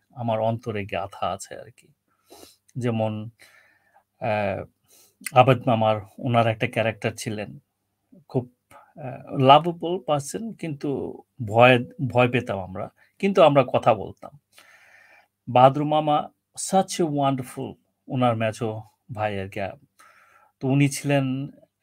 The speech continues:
মাটির মানুষ, উনি সবার সাথেই কথা বলতো, অনেকটা বলবো যে শাহিন ভাইয়ের মতো। তারপরে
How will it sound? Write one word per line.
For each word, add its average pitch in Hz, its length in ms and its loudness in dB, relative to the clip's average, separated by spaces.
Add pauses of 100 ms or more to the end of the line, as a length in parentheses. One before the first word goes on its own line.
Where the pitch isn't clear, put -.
(120)
মাটির 131 320 2
মানুষ, 107 640 -8
উনি 147 500 -4
সবার 127 280 0
সাথেই 127 340 -2
কথা 123 240 -2
বলতো, 117 320 -10
অনেকটা 127 340 -4
বলবো 123 280 -6
যে 127 120 -6
শাহিন 113 360 -6
ভাইয়ের 98 200 -6
মতো। - 260 -18 (2250)
তারপরে 120 720 2